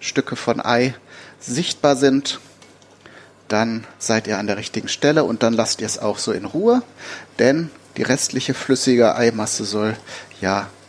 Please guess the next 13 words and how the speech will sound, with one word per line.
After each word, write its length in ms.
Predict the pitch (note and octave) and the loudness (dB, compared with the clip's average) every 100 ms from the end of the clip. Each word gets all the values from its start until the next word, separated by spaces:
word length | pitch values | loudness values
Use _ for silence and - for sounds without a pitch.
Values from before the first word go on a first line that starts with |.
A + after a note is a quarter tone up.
| - - | -20 -8
dafür 240 | - A2 A2+ | -6 -2 -2
sorgen, 380 | G#2+ G#2 A2+ G2+ | 0 0 -2 -4
dass 220 | F#2+ - | -6 -6
es 80 | - | -6
ein 180 | A2 | -6
zusammenhängendes 960 | - A2 C3 A#2+ A#2 A2+ G#2+ G#2+ G2+ - | -4 -2 0 2 0 0 -2 -2 -4 -2
Stück 300 | - - - | 0 0 2
bleibt 500 | D#3 C#3 C#3+ - - - - - - - - - - | 4 6 4 0 -10 -10 -20 -18 -18 -18 -20 -16 -6
und 440 | G#2 G#2 G#2 - - - - - - | -2 -2 -2 -6 -6 -18 -20 -20 -10
nicht 260 | G#2+ G#2 - | -8 -6 -2
nachher 320 | G#2 - A2+ | 0 0 -2
alles 240 | G#2 G2+ | -2 -2
auseinanderfällt. 1080 | - A2+ D3+ G#2 F#2+ F#2 - - - D#2 - | -2 0 2 2 -2 -4 -6 -10 -10 -10 -12